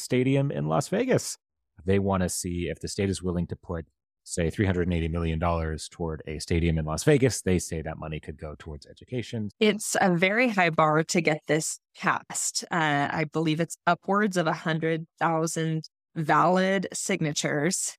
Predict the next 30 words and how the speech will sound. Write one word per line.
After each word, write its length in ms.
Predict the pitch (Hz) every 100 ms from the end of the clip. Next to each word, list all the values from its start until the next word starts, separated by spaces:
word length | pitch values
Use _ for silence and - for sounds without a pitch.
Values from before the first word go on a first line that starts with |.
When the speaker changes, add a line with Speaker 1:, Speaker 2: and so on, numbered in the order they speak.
| -
Speaker 2:
Nevada 380 | 220 233 269 311
has 160 | 233
such 180 | - 202
high 160 | 202 175
regulations, 600 | 165 160 147 156 175 160
honestly, 340 | 156 156 165
for 160 | - 160
ballot 300 | 156 - -
questions 600 | 170 170 180 170 170 -
that 400 | 160 156 151 156 - _ -
it's 160 | 165
pretty 260 | - 175 147
rare 240 | 151 143
for 140 | 160 156
a 60 |
ballot 280 | 156 143 -
question 340 | - 156 - 151
to 60 |
qualify. 540 | - 143 143 151 151 147
You 220 | 156 151
really 220 | 156 156
do 140 | 156
need 200 | 151 151
a 20 | 156
professional 500 | 160 - 160 175 156
operation 480 | 156 151 151 -
gathering 440 | 160 151 151 151 147
all 80 | 156
the 80 |
signatures 800 | 151 170 160 156 165 165 151 -